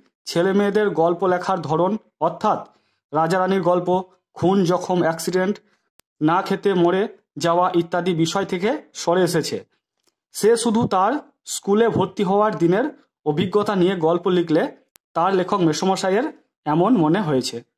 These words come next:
তো তোমাদের এইটুকুই কিন্তু লিখতে হবে। এরপরে দেখো তিন দশমিক দুয়েরটা কি বলেছে, "অসুখী একজন" কবিতায় কার মাথার উপর বছরগুলি কেন পরপর পাথরের মতো নেমে এসেছিল? তো এবার আমরা এটার সঠিক উত্তর দেখব। তো তোমাদের এইটার জন্য এইখান থেকে আরম্ভ করে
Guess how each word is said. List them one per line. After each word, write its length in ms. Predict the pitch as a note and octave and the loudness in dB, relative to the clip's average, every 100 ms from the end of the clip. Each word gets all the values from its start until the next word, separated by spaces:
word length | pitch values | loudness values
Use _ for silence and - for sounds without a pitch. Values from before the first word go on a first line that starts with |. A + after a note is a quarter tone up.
| _ - | _ -12
তো 80 | |
তোমাদের 320 | - D#3 E3+ A#3+ | -4 -2 0 -2
এইটুকুই 380 | D#3+ D#3 E3 | -4 -4 -6
কিন্তু 360 | E3+ D#3 A3+ G#3 _ - | -4 -4 -6 -8 _ -4
লিখতে 240 | G#3 G#3+ | -4 -2
হবে। 240 | F3+ C3+ A2+ _ _ _ - | -2 -2 -4 _ _ _ -2
এরপরে 320 | A#3 B3 B3 | 2 2 2
দেখো 240 | A3+ A#3 | 2 0
তিন 220 | C4 G#3 | -2 0
দশমিক 300 | A3 G#3+ A#3 | 0 2 0
দুয়েরটা 280 | F3+ G3+ G3+ | 2 0 0
কি 120 | G3 | -2
বলেছে, 360 | F#3 F3+ F3 A#3 - _ _ - | 2 2 2 -2 -4 _ _ -4
"অসুখী 420 | E3+ G#3+ A3+ B3+ | -2 -2 -2 0
একজন" 320 | A#3+ - A#3+ | 0 0 0
কবিতায় 540 | A#3 F#3+ G3+ F3+ E3+ B3+ - _ _ | 0 0 0 0 0 -2 -8 _ _
কার 320 | - F#3+ A3+ G3 | 0 2 2 2
মাথার 320 | F3+ F3+ G#3 | 0 0 0
উপর 380 | F3 F3+ B3 C4+ _ _ _ - D3+ | 0 2 0 -2 _ _ _ -8 -2
বছরগুলি 580 | E3+ E3+ A3+ G#3+ A3+ | 0 0 0 2 0
কেন 400 | A#3+ F#3+ F3 F3+ D4 - _ _ | 0 0 2 2 0 -6 _ _
পরপর 420 | F3+ G3 G3 A3 | 0 2 2 0
পাথরের 380 | A3 E3+ E3+ G3+ | 0 -2 -2 0
মতো 260 | F3+ F3 A3 | 0 0 0
নেমে 240 | E3+ E3+ | 2 2
এসেছিল? 420 | D#3+ F3 E3 C3 G2+ _ _ _ _ | 0 -2 -4 -6 -10 _ _ _ _
তো 80 | G3+ | -2
এবার 180 | F#3+ G3+ | 0 2
আমরা 200 | G3+ A3 | 0 0
এটার 220 | F3+ A#3 D#4+ _ | -2 -4 -6 _
সঠিক 320 | - E3 E3 F#3 | -8 -6 -4 -8
উত্তর 180 | - | -6
দেখব। 400 | G#3 E3 C3+ A#2 - _ _ _ _ _ _ _ _ _ _ - | -2 -2 -4 -10 -14 _ _ _ _ _ _ _ _ _ _ -6
তো 80 | |
তোমাদের 320 | F#3+ G#3+ A#3 G#3 | 0 2 2 2
এইটার 220 | G#3+ G#3+ | 2 2
জন্য 180 | A3+ A3 | 0 2
এইখান 280 | G3 G#3 | 2 0
থেকে 140 | G#3+ G#3+ | 0 0
আরম্ভ 180 | F#3+ G3+ | 0 0
করে 220 | A3+ | 0